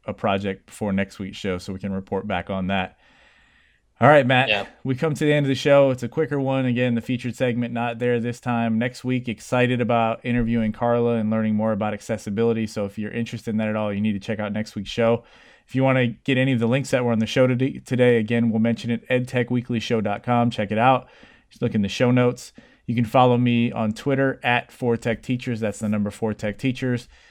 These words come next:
Speaker 1: Sharing some good ed tech stuff on that account. Email the show, edtechweekly at gmail dot com.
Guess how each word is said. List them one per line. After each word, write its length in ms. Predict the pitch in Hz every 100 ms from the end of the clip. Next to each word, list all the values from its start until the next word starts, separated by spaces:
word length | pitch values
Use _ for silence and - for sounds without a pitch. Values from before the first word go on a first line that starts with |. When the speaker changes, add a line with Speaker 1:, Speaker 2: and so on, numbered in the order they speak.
| _ _
Speaker 1:
Sharing 400 | _ - 117 110
some 160 | - 110
good 180 | 110 104
ed 220 | 110 110
tech 220 | 120 110
stuff 340 | - 117 113 -
on 200 | 110 107
that 160 | 104
account. 440 | 101 - 131 127 - _ _ _ _ -
Email 320 | 196 190 180
the 100 | 156
show, 440 | - 165 160 160 165
edtechweekly 840 | 135 135 135 131 135 135 139 123
at 80 | 107
gmail 420 | 98 117 120 113
dot 180 | 104 101
com. 580 | - 135 143 143 143